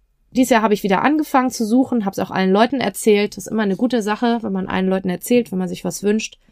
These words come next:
Und im April habe ich einen sehr guten Tipp bekommen von jemandem, der dort, wo ich jetzt auch mein Büro habe, auch was angemietet hat. Und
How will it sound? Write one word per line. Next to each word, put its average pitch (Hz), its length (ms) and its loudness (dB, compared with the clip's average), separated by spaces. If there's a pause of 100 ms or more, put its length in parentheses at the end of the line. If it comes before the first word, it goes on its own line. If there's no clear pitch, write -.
(420)
Und 190 120 -2
im 185 100 0
April 247 560 4
habe 214 160 -2
ich - 180 -2
einen 180 200 -2
sehr 208 260 2
guten 233 240 -2
Tipp 277 140 -4
bekommen 269 500 0 (460)
von 208 180 -4
jemandem, 202 400 0
der 185 300 0
dort, 185 280 -2
wo 190 100 -2
ich 190 120 -4
jetzt - 200 -8
auch 196 260 0
mein 190 160 0
Büro 180 320 -4
habe, - 160 -10
auch 180 200 -4
was 170 140 -6
angemietet 208 580 -2
hat. 185 140 -4
Und 165 220 -8